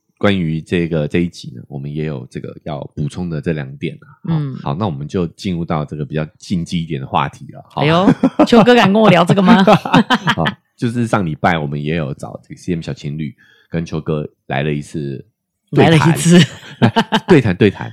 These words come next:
Speaker 1: 哈。
Speaker 2: 是。
Speaker 1: 聊的就是呢，之前秋哥有邀请C M小情侣跟我一起去参加了一个多人运动的活动啦。
Speaker 2: 嗯。
Speaker 1: 好，那这，<laughs> 秋妹听完了之后有什么感想呢？
Speaker 2: 哎。
Speaker 1: <laughs> 有什么要补充的吗？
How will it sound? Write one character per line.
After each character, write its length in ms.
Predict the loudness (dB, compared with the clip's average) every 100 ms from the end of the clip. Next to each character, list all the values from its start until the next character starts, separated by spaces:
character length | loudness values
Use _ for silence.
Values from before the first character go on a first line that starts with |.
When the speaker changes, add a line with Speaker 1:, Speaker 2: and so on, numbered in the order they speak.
| _
Speaker 1:
哈。 180 | -2 -2
Speaker 2:
是。 220 | -2 -6 -12 -20 _
Speaker 1:
聊 200 | 2 4
的 100 | 6
就 140 | 4 2
是 220 | 0 -2
呢， 420 | 0 0 -2 -6 -8
之 140 | -8
前 320 | -2 -2 -4
秋 160 | -6 -6
哥 120 | -2
有 160 | -4 -4
邀 200 | 0 0
请 240 | 0 -6 -8
C 120 | -6
M 80 | -6
小 100 | -10
情 160 | -12
侣 100 | -12
跟 160 | -8 -8
我 160 | -8
一 40 | -12
起 160 | -14
去 100 | -14
参 220 | -12 -12 -10
加 180 | -8
了 80 | -8
一 140 | -8 -12
个 180 | -14 -8
多 200 | -2 0
人 120 | 0 0
运 180 | -4 -4
动 160 | -6 -8
的 140 | -12
活 260 | -14 -16 -8
动 160 | -6 -8 -12
啦。 100 | -6
Speaker 2:
嗯。 420 | -4 -2 -6 -10 -14
Speaker 1:
好， 160 | -18 _ _ _ -2
那 180 | 0
这， 180 | 2 6 4 4 -12 -16 -8
<laughs> 400 | -8 -8 -18 -18
秋 120 | 2 6
妹 160 | 6
听 200 | 6 4
完 120 | 4
了 60 | 4
之 80 | 6
后 80 | 6
有 80 |
什 80 | 4
么 80 | 2
感 160 | 2 2
想 160 | 2
呢？ 160 | 0 -4 _ _ -10 -6 2 2 2 -2 -2
Speaker 2:
哎。 80 | 4
Speaker 1:
<laughs> 40 | 6
有 120 | 8
什 60 |
么 60 | 8
要 60 | 4
补 200 | 2 2
充 120 | 4
的 80 | 6
吗？ 180 | 4